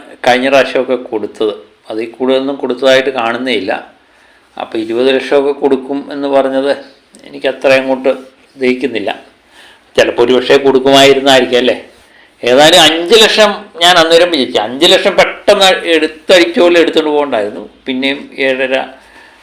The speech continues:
ആ, പത്തൊക്കെ കൊടുക്കാൻ സാധ്യതയുണ്ടായിരുന്നു. പക്ഷേ ഫായി വിചാരിച്ചത്, എല്ലാവരും ആലോചിച്ചൊക്കെ വന്നാൽ ഇനി ആരെങ്കിലും എടുത്തു കഴിഞ്ഞാൽ എനിക്കിത് കിട്ടാതെ പോകുമോ എന്നുള്ള രീതിയിൽ തന്നെയായിരിക്കും ഒരുപക്ഷെ ഫായി എടുത്തത്.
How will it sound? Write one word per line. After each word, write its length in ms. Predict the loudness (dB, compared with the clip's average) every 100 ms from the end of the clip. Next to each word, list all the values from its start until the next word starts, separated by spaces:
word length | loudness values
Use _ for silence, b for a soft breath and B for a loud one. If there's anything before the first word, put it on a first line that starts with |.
| -12
ആ, 680 | -8 -6 -6 -6 -6 -6 -2
പത്തൊക്കെ 720 | -2 0 2 2 0 -2 -4 -4
കൊടുക്കാൻ 300 | -4 -2 0
സാധ്യതയുണ്ടായിരുന്നു. 840 | 2 2 0 -2 -6 -6 -6 -10 -20 _ -12
പക്ഷേ 460 | -2 2 2 2 -2
ഫായി 840 | -4 0 2 4 4 2 -2 -8 -4
വിചാരിച്ചത്, 680 | 0 2 2 -2 -2 -6 -14 b b b b -4
എല്ലാവരും 540 | 0 2 2 4 4
ആലോചിച്ചൊക്കെ 680 | 4 4 4 4 4 0 2
വന്നാൽ 260 | 0 0 0
ഇനി 120 | 2
ആരെങ്കിലും 540 | 2 4 2 2 4
എടുത്തു 220 | 2 2
കഴിഞ്ഞാൽ 260 | 2 2 0
എനിക്കിത് 380 | -2 -2 -2 -2
കിട്ടാതെ 420 | -2 0 2 4
പോകുമോ 580 | 2 2 2 -2 -2 -2
എന്നുള്ള 680 | -2 -2 -4 -2 -2 -4 B B B B -2
രീതിയിൽ 360 | 0 0 -2
തന്നെയായിരിക്കും 460 | 0 2 2 2 2
ഒരുപക്ഷെ 340 | 2 0 0
ഫായി 440 | -2 0 2 2 0
എടുത്തത്. 440 | -2 -2 -8 -10